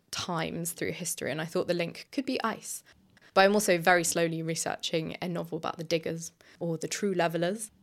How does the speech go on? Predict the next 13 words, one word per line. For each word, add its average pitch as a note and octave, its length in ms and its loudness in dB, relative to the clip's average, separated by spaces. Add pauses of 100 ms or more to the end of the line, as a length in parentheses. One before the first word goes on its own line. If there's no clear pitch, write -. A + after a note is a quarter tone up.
(120)
who F#3 180 6
were E3 240 4
this E3 240 0
amazing E3+ 720 0
group F3 380 0
of D#3 380 -2 (440)
Christians E3 840 2 (200)
who E3+ 340 4
believed E3+ 760 -2
in E3+ 680 -2
equality F3 560 -2
for F#3 180 0
all, E3+ 320 2